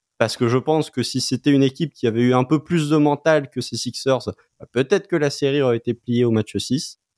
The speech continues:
Et s'en sortent grâce à un gros Game seven de Jason Tatum notamment. Et la série face au Heat, elle est, euh,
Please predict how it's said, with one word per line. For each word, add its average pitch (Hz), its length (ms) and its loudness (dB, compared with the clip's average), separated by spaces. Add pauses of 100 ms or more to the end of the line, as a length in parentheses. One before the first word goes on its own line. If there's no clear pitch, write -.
(140)
Et 120 100 0
s'en 131 200 0
sortent 156 380 0
grâce 110 260 -2
à 110 40 0
un 110 120 2
gros 113 300 2
Game 135 180 2
seven 123 480 0
de 107 180 2
Jason 110 260 0
Tatum 123 300 -2
notamment. 113 360 2
Et 143 40 2
la 120 60 2
série 131 320 0
face - 260 -2
au 127 100 4
Heat, 165 200 0
elle 95 140 0
est, 110 240 2
euh, 87 180 0